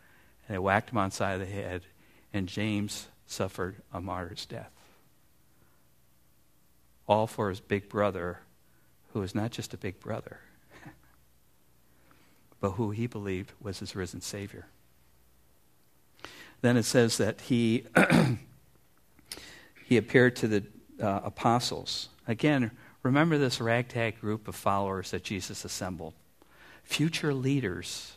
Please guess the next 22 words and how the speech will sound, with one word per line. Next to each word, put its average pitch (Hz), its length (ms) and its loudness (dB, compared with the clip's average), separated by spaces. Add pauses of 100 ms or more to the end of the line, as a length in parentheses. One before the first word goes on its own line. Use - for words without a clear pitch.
(180)
of 101 100 0
the 104 100 -2
universal 113 560 0
church. - 640 -8 (1500)
Discouraged, 127 680 4
disheartened, 117 640 2 (680)
cowardly 123 560 6
at 113 120 0
times. 110 600 0 (800)
And 120 180 6
yet 135 420 4
they 151 460 4
so - 340 2
strongly 131 560 2
believed 107 540 2
that 98 140 -4
they 104 140 2
had 95 120 -2
seen 113 380 -2
the 101 120 -2
risen 101 340 0
Christ 95 480 -2